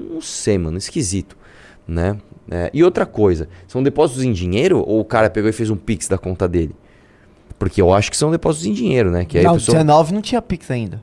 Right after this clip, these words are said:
Speaker 1: Hum?
Speaker 2: Dezenove
Speaker 1: Hum.
Speaker 2: não tinha Pix.
Speaker 1: Seja, uma transferência, né?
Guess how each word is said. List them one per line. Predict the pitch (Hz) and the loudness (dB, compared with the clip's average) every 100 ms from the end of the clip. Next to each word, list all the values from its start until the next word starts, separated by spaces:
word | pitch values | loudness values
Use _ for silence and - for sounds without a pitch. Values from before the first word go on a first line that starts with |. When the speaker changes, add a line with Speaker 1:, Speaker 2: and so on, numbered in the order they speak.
| _ 107 | _ -8
Speaker 1:
Hum? | 143 170 - | -8 -8 -16
Speaker 2:
Dezenove | 113 139 127 135 160 | -2 0 4 2 2
Speaker 1:
Hum. | |
Speaker 2:
não | 170 | -2
tinha | 165 143 | -2 -6
Pix. | 110 95 - - - - - - 90 | -8 -12 -18 -20 -20 -20 -20 -18 -16
Speaker 1:
Seja, | 90 131 110 82 | 0 2 4 2
uma | 92 | 0
transferência, | 117 113 117 104 101 - - _ _ - | 0 0 2 2 0 -6 -14 _ _ -14
né? | 87 | -10